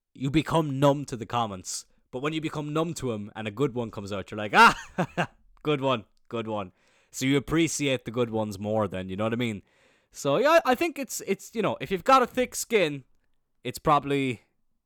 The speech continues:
it's probably worth trying. Let me just say that. And, yeah, lads, it's been an absolute pleasure talking to you all again, uh, on here. I think I'm going to end the episode now.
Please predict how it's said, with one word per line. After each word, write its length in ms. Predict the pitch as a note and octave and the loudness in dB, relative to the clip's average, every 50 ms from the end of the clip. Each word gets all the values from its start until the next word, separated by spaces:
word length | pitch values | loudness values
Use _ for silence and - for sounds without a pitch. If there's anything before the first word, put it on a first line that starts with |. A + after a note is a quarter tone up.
| _ _ _ | _ _ _
it's 100 | - - | -12 -6
probably 320 | - - A3+ G3 E3+ D#3+ D3 | 0 2 4 4 4 2 2
worth 280 | B2 B2 A#2 G#2 - | 2 2 0 0 -2
trying. 340 | - - G#2+ F2+ F2 F#2+ - _ _ _ _ - | -6 -8 -8 -6 -8 -12 -16 _ _ _ _ -6
Let 100 | A#2 A#2+ | -4 -4
me 60 | B2+ | -4
just 200 | A2 A#2 A2 - | -4 -4 -6 -6
say 200 | - A#2 G#2 G2+ | -6 -6 -6 -6
that. 360 | G2 F#2 G2 G#2 - - - _ _ _ _ _ _ _ _ _ _ | -6 -6 -8 -10 -12 -16 -20 _ _ _ _ _ _ _ _ _ _
And, 760 | - G2+ G2+ G2+ G2+ G2+ G2+ G2+ G2+ G2+ G2+ G#2 G#2 G#2 - - | -10 -6 -4 -4 -2 -2 -4 -4 -4 -6 -6 -8 -10 -12 -12 -8
yeah, 380 | G#2 A#2+ - C#4 D#4+ C#4 G#2+ - _ _ _ _ _ _ _ _ _ _ _ _ _ _ - | -4 0 0 2 2 0 -2 -6 _ _ _ _ _ _ _ _ _ _ _ _ _ _ -2
lads, 480 | B2+ E3 B3 C#4 B3 C3+ - - - - | 0 2 4 4 2 0 -4 -8 -10 -10
it's 180 | D3+ D3+ - - | -10 -10 -10 -12
been 300 | - - D3 E3 E3+ F3 | -10 -6 -4 -4 -4 -4
an 120 | C3 D3+ | -2 -2
absolute 520 | E3+ F3 D#3+ - - - E3 D#3+ D3+ - - | -2 -2 -2 -4 -6 -4 -2 -2 -2 -4 -2
pleasure 400 | C3 C#3 D3+ D#3 C3 D#3 D3+ C#3 | -2 0 0 0 0 0 -2 -2
talking 400 | - - D3 C#3+ C3 - C#3 B2 | 0 0 0 0 0 -2 -8 -10
to 120 | - B2+ | -6 -4
you 60 | A#2+ | -2
all 140 | A#2+ B2 A#2+ | 0 0 0
again, 400 | A2+ G#2+ A2 G#2 G#2 G2+ G2 F#2+ _ _ _ _ _ _ _ _ _ _ - | -2 -2 -4 -4 -4 -4 -6 -10 _ _ _ _ _ _ _ _ _ _ -10
uh, 140 | F#2+ F#2+ - | -10 -10 -6
on 220 | - G#2+ A2 A2 G2 | -4 -2 -2 -2 -4
here. 300 | G2 A2+ A2 G#2+ G#2+ - | -4 -6 -4 -4 -4 -6
I 80 | - G#2 | -8 -10
think 500 | - - - C#3 C3+ C3+ C3 A#2+ - - - | -12 -10 -6 -4 -4 -4 -4 -6 -10 -10 -8
I'm 200 | A#2 A2+ A2 G#2+ | -6 -6 -6 -6
going 360 | G2+ G#2+ G#2 G#2+ G#2 G2+ F#2+ - | -4 -2 -2 -2 -2 -4 -6 -10
to 160 | - - - - - | -12 -14 -14 -12 -10
end 440 | G#2+ G#2 G#2 G#2 G2+ G2 F#2 - - _ | -8 -8 -6 -8 -8 -10 -12 -14 -18 _
the 160 | - G#2+ - | -16 -14 -10
episode 560 | G2 F#2 - - F#2 - - G#2 F#2 F2+ E2 - | -10 -10 -10 -10 -10 -10 -8 -8 -8 -10 -10 -8
now. 420 | G#2 A2 A2+ A#2 A#2 A#2+ C3 | -6 -6 -4 -2 -2 -4 -4